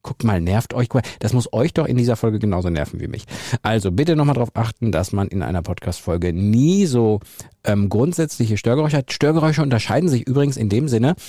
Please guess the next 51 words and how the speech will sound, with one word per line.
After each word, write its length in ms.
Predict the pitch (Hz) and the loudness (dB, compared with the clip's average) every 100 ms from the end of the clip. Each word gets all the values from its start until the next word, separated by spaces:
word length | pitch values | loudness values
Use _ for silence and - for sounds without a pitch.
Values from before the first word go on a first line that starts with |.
| - - - | -16 -8 -2
dass 180 | 113 | -2
es 100 | 127 | 0
manchmal 320 | 120 127 139 117 | 0 2 2 2
so 240 | 110 110 | 4 2
durchgehende 760 | 98 113 107 139 - 165 170 175 | 2 2 2 2 0 2 2 0
Störgeräusche 600 | - 170 165 165 165 165 | 0 0 2 0 -2 -4
gibt. 320 | 208 - - | -4 -4 -4
Das 140 | 139 | -2
ist 80 | 147 | 0
manchmal 240 | 156 160 | -2 0
gar 100 | 143 | 0
nicht 140 | 147 - | 0 -2
so 80 | - | -4
schlimm. 340 | - 110 254 - _ _ _ _ _ _ - - | 0 0 0 -4 _ _ _ _ _ _ -14 -6
Das 160 | 104 | 0
heißt, 160 | 113 117 | 0 2
wenn 100 | 113 | 2
da 60 | |
so 80 | 101 | 2
ein 100 | 98 | 0
Dauerbrummen 680 | 87 98 127 120 117 127 120 | 0 2 2 0 2 2 2
ist, 200 | 120 - | 0 0
was 120 | 110 | -2
so 80 | 104 | -2
ganz 260 | 92 92 - | -2 -4 -2
leise 380 | 67 80 120 | -2 0 0
ist 160 | 135 131 | -2 -2
oder 120 | 123 | -2
so, 200 | 110 131 - - - - | 0 0 -2 -10 -16 -4
das 180 | 104 | -2
ist 140 | 110 117 | 0 2
nicht 220 | 139 - | 0 2
so 140 | 147 | -2
schlimm 360 | 131 - 120 151 | 0 2 2 2
wie 140 | 135 | 0
ein 400 | - 117 117 113 | 2 2 2 2
Geräusch, 600 | 107 95 95 104 139 165 | 0 0 0 2 2 0
was 200 | 120 107 - | -2 -4 -4
immer 200 | 123 127 | 0 4
mal 160 | 120 107 | 4 4
wieder 220 | 110 107 | 2 0
auftritt 420 | 101 120 - 135 | -2 -2 -4 -2
und 80 | 123 | 0
dann 100 | 117 | 2
mal 120 | 110 | 2
wieder 180 | 104 101 | 2 0
weg 160 | 143 - | 0 0
ist 120 | 110 | -2
und 80 | 98 | 0
wieder 160 | 98 | 0
auftritt. 480 | 135 - - - - | -2 -4 -8 -12 -14